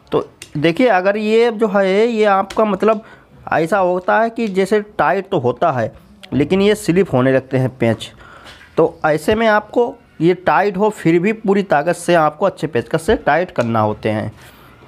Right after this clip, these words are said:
तो ये कि ये पेंच हो गया, एक ये हो गया। अब ये चौड़े पेचकस से तो देखिए टाइट होगा नहीं, तो पतले पेचकस से ये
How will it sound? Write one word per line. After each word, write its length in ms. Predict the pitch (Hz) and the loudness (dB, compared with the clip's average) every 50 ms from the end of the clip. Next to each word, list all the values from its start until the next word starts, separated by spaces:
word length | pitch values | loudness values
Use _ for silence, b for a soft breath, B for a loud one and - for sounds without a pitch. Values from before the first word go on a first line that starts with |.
| - - | -2 0
तो 260 | 131 127 131 131 131 | 2 2 4 2 2
ये 240 | 131 135 147 175 185 | 4 4 4 2 2
कि 120 | 180 - 170 | 2 2 2
ये 100 | 151 151 | 2 2
पेंच 260 | 151 165 170 170 - | 2 0 0 2 2
हो 80 | 196 196 | 2 2
गया, 160 | 214 226 226 | 2 2 2
एक 320 | 214 185 180 185 180 - | 4 4 2 2 0 0
ये 140 | - 131 135 | 0 2 2
हो 160 | 135 127 123 120 | 4 2 2 2
गया। 220 | 123 127 123 123 123 B B B B B - | 2 0 0 0 -2 B B B B B -4
अब 160 | 131 135 147 | -2 -2 0
ये 160 | 160 175 190 | 0 0 0
चौड़े 320 | 185 - 156 147 160 170 | 0 0 0 0 2 0
पेचकस 360 | 165 - 170 160 - 190 180 - | 0 0 -2 -2 -2 -4 -4 -4
से 100 | - - | -6 -4
तो 80 | 165 160 | -2 -2
देखिए 200 | 156 151 - 180 | 0 0 0 0
टाइट 320 | - - 131 135 135 - | 0 0 0 0 0 0
होगा 240 | 120 113 120 131 151 151 | 0 0 2 2 0 0
नहीं, 240 | 151 151 156 170 | 0 0 0 -2
तो 140 | 165 - 160 156 | -2 -2 -4 -4
पतले 380 | - - 127 127 - 139 143 139 | -4 -6 -6 -4 -2 -4 -2 -2
पेचकस 400 | - 135 123 127 - 147 139 - | -2 -2 -2 -2 -2 -4 -4 -2
से 160 | - 175 170 | -2 0 2
ये 220 | 160 151 170 247 | 2 2 2 0